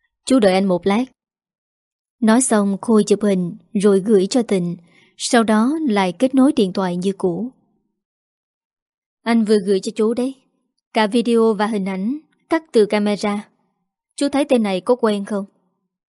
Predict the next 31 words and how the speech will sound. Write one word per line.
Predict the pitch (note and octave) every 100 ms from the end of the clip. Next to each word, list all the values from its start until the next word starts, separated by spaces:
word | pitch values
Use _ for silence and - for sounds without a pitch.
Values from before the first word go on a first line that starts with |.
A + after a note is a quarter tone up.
| _ _ _ _ _ _ _ _ _ _ _ -
"Anh | A#3+
đợi | A3 G#3
em | A#3
nhìn | A3+ G3+
đã." | F#3+ F#3+ C4+ D4 _ _ _ _ _ _ _ _ _ _ _
Tịnh | - A#3
mở | G#3+ G3+
điện | G3 F3
thoại | F#3 E3
ra, | D#3+ G3+ G3 - _ _ _
phóng | - A3+ D4
to | B3+ A3+ A3
tấm | C4
ảnh, | A3+ F3 G#3 C#4 _
nghĩ | G#3+ G3
ngợi | A#3+ G#3+
một | F3+ E3+
lúc | F#3+ B3 - _
rồi | - G3
mới | G3
trả | A#3+ G3
lời | A3 F#3+ E3+
Khôi. | F#3+ G3+ G3 _ _ _ _ _ _ _ _ _ _
"Nhìn | - G#3+ G#3
quen | G3+ A#3+ A#3+
lắm | C#4 D4
anh | A3+
à, | G3+ F#3 F3+ -
hình | A#3+ G#3+
như | A#3
là | A3 G3+ F#3+ F#3 F#3